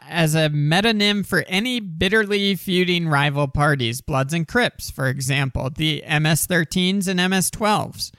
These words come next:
Classic rivalry, maybe. All right, let's get into the feud here.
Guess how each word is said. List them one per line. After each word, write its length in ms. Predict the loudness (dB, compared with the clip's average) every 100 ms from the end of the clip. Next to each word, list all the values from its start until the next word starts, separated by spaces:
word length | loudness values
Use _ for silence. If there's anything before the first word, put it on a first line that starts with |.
| _ _ _
Classic 680 | -4 0 0 0 -2 -6 -6 -2
rivalry, 560 | 0 0 0 -2 -2
maybe. 500 | -2 -2 -2 -6 -12 _ _ _ _ _ _ _ _ _ _ _ _ _ 0
All 60 |
right, 160 | 2 2
let's 280 | 2 0 -2
get 240 | -2 0
into 1120 | 2 0 0 0 4 6 6 6 6 4 2 0 -4 _ _ _ _ _ _ _
the 140 | 2
feud 420 | 2 2 2 4
here. 480 | 2 2 2 0 -2